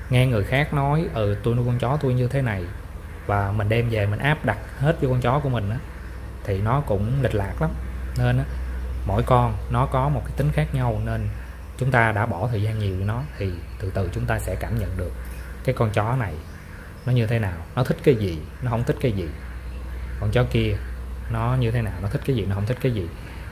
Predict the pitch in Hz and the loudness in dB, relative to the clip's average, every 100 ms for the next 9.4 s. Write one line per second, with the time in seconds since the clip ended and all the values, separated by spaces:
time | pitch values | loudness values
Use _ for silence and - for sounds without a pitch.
0 | - - 95 95 123 113 101 92 - - | -10 -4 -2 0 0 2 2 0 -6 -12
1 | - - - - 110 104 117 113 113 - | -12 -14 -12 0 2 4 4 4 2 -4
2 | - 101 90 92 110 143 - - - - | -8 -6 -4 -2 0 -2 -6 -10 -12 -12
3 | - - - 101 98 110 113 135 - - | -14 -10 -4 0 2 2 4 2 0 -6
4 | - 131 123 120 117 127 127 98 - 123 | -2 0 2 2 2 2 2 0 -2 2
5 | 120 117 120 135 - - - - - - | 4 4 2 -2 -4 -10 -14 -14 -14 -14
6 | - - - - - - - - - - | -14 -14 -16 -16 -16 -16 -16 -16 -16 -6
7 | - 101 107 151 - - - - - 110 | -2 2 2 2 -2 -12 -12 -6 -2 0
8 | 123 139 120 107 95 101 139 117 95 - | 0 4 4 4 0 0 2 2 2 2
9 | 95 110 113 | 4 4 2